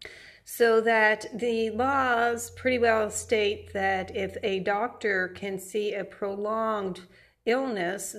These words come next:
that they are able to give you a lethal injection or a s-, what they call a suicide pill. <clears throat>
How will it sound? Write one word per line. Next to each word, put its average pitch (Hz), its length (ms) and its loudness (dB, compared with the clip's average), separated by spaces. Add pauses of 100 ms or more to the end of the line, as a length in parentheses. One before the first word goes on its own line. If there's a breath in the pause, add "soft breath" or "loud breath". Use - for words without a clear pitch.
that 185 380 0
they 196 260 -4
are 185 200 -2
able 208 340 0
to 202 220 -4
give 214 320 2
you 202 240 0
a 185 200 -2
lethal 214 520 -2
injection 196 840 -4
or 185 320 -6
a 175 200 -4
s-, - 280 -10
what 220 260 -2
they 190 100 0
call 185 360 -2
a 170 80 -2
suicide 185 720 2
pill. 135 320 -2 (180)
<clears throat> 269 80 0